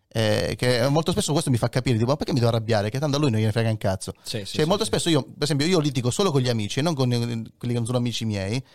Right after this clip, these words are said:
Speaker 1: perché la litigata, la discussione serve a chiarire e migliorare. Quando uno mi sta sulle scatole, ma non è mio amico e non voglio sistemare, lo ignoro. Perché perdo tempo, perdo fatica, per poi cosa? Che non me ne frega niente.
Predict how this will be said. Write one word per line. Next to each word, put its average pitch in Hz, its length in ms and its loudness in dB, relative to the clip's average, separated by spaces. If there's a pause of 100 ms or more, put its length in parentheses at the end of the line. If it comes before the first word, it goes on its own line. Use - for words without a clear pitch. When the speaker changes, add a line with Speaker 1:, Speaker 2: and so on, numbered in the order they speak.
(200)
Speaker 1:
perché 147 460 -2
la 139 160 0
litigata, 104 920 -2
la 113 120 -2
discussione 135 640 -2
serve 151 280 -2
a 123 80 2
chiarire 113 720 -2
e 123 80 -2
migliorare. 104 640 0 (400)
Quando 202 420 2
uno 123 520 2
mi 117 100 -6
sta 151 220 -2
sulle 110 200 -2
scatole, 113 520 -2
ma 117 100 0
non 113 160 0
è 151 80 0
mio 127 180 2
amico 127 300 -2
e - 20 -2
non 104 140 -2
voglio 139 180 0
sistemare, 101 680 -4 (420)
lo 139 180 -2
ignoro. 135 640 0 (540)
Perché 165 440 0 (240)
perdo 139 300 2
tempo, 104 400 0
perdo 127 280 -2
fatica, 185 480 -2
per 170 180 -2
poi 120 160 0
cosa? 107 360 -4
Che - 60 -6
non 151 120 0
me 151 80 2
ne 147 80 2
frega 120 200 0
niente. 104 520 -2